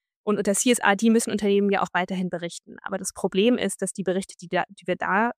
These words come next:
rausbekommen, viel weniger strukturell aufgeteilt sind. Also der bafa-Fragebogen ist in vielen Teilen nicht hübsch, aber er folgt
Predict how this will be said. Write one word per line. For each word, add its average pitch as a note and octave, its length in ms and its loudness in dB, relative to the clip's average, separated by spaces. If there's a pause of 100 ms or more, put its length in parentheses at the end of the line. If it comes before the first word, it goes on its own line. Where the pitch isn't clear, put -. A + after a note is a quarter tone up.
(140)
rausbekommen, G#3+ 680 0 (280)
viel C4+ 400 -2
weniger G#3 640 4 (160)
strukturell G3 460 0
aufgeteilt - 480 -2
sind. - 240 -16 (340)
Also F3+ 180 -4
der F#3+ 180 2 (300)
bafa-Fragebogen G#3+ 840 2
ist - 340 -2 (180)
in G3+ 100 -2
vielen A3 260 2
Teilen F#3+ 220 0
nicht F#3 180 0
hübsch, - 260 -4 (420)
aber A#3 280 6
er G3+ 100 0
folgt - 280 0